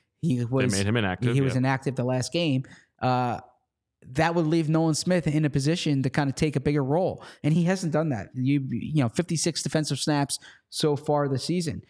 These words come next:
Speaker 1: Derek Barnett had twelve point four defensive snaps per game before he was inactive. I thought Nolan Smith would push some of those snaps in the Cowboys game. That hasn't been the case. I, I'm, s-, we're, we're,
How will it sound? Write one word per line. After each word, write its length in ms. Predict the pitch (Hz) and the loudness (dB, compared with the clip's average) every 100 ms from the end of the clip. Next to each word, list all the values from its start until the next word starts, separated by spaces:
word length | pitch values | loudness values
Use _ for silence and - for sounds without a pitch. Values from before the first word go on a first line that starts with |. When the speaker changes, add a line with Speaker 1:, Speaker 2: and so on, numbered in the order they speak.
| _ | _
Speaker 1:
Derek 220 | 143 170 170 | 0 2 2
Barnett 220 | 165 156 | 2 2
had 160 | 147 | 2
twelve 300 | - 160 147 | 2 0 0
point 220 | 160 147 - | 0 0 0
four 260 | 151 143 | 0 0
defensive 480 | 131 143 143 143 135 | 0 0 0 0 -2
snaps 320 | - 143 139 | 0 -2 -2
per 160 | - 123 | -2 0
game 380 | 139 147 139 131 - - | 2 2 2 -2 -10 -4
before 380 | 143 - 156 143 | -2 0 2 2
he 100 | 143 | 2
was 180 | 139 127 | 2 2
inactive. 480 | 120 143 139 101 104 - - _ _ | 2 2 -2 -8 -10 -16 -20 _ _
I 160 | 139 160 | 0 0
thought 420 | 156 165 151 131 | 2 2 2 2
Nolan 280 | 143 147 139 | 2 2 0
Smith 260 | - 147 135 | 0 0 0
would 140 | 123 | -2
push 280 | - 156 - | 0 0 0
some 140 | 151 | 0
of 60 | 139 | 2
those 180 | 135 - | 2 2
snaps 340 | 151 143 - | 2 2 0
in 60 | 131 | 0
the 60 | |
Cowboys 380 | 131 151 139 135 | 2 2 2 0
game. 240 | 139 135 131 - - | 0 0 -2 -10 -6
That 120 | 147 139 | -2 2
hasn't 380 | 135 147 147 135 | 2 2 0 0
been 160 | 127 | 0
the 60 | 123 | 0
case. 400 | - 180 131 - - _ _ _ - | -2 -2 -4 -8 -12 _ _ _ -2
I, 160 | 151 147 - 143 | 0 0 -2 0
I'm, 160 | 156 | 0
s-, 320 | 151 - - - | 0 -2 -4 -6
we're, 480 | 107 139 156 127 | -2 0 0 -2
we're, 240 | 143 151 | -2 0